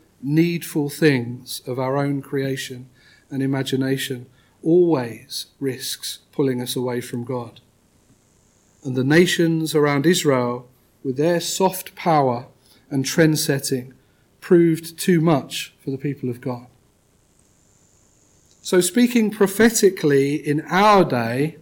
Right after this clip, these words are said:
what shall we say to challenge the status quo? What shall each one of us say to challenge the status quo? We're, we're told, aren't we? We're being reinforced all the time of what's the status quo,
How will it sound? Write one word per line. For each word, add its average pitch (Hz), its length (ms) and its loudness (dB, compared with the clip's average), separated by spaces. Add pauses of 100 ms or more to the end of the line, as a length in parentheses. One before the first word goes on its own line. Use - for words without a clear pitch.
(1080)
what 185 220 2
shall 214 200 0
we 202 240 2
say 127 380 -4 (140)
to 147 120 -10
challenge 127 640 -4 (460)
the 135 80 -10
status 131 420 -6
quo? 123 260 -8 (2000)
What 214 260 -4
shall 214 180 2
each 214 240 0
one 196 140 6
of 185 80 4
us 165 240 4
say 143 300 0 (540)
to 151 100 -10
challenge 156 380 2
the 143 80 -4
status 139 380 -2
quo? 139 300 -4 (340)
We're, 180 200 6
we're 202 140 6
told, 196 440 4
aren't 190 200 4
we? 139 120 0
We're 175 180 4
being 170 300 2
reinforced 185 800 2 (280)
all 202 240 6
the 185 100 6
time 190 320 4
of 151 80 -2
what's 180 220 -4
the 185 100 -4
status 170 460 -2
quo, 165 360 0